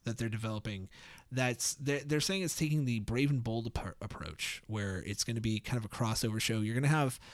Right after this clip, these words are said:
some kind of a team, maybe, 'cause they're, they're already talking that, uh, that Ray Palmer, um, who's the Atom in this, who basically looks like, it's Brandon Routh, uh, who, um, who played Superman at one point, and, you know,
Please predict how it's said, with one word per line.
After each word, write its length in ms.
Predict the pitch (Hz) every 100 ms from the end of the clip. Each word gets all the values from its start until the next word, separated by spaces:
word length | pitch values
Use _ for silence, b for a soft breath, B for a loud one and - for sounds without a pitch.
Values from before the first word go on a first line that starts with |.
| b b
some 220 | - 196
kind 140 | 208 208
of 60 |
a 60 | 170
team, 580 | - 185 196 220 233 226
maybe, 420 | 170 170 180 196 185
'cause 200 | 160 143
they're, 180 | 151 143
they're 200 | 151 170
already 200 | 214 247
talking 440 | 208 196 196 180
that, 340 | 147 139 -
uh, 320 | 139 135 127 110
that 300 | 127 120 117 - -
Ray 160 | 131 143
Palmer, 480 | 139 135 135 147 - - -
um, 320 | 123 120 113
who's 200 | 131 123
the 140 | 117
Atom 300 | - 110 113
in 80 | 104
this, 240 | 107 104 -
who 200 | 131 120
basically 520 | 147 170 190 156 127
looks 260 | 143 165
like, 80 | -
it's 260 | 120 - - 120 117 156
Brandon 360 | 147 143 131
Routh, 440 | 117 107 113 - -
uh, 80 | -
who, 360 | 120 123 117 113
um, 380 | 110 104 101 98 _ -
who 200 | - 104 101
played 260 | - 104 95
Superman 360 | 113 104 98
at 60 | 90
one 140 | 90
point, 300 | 90 90 95
and, 140 | 82 90
you 120 | 131
know, 140 | 87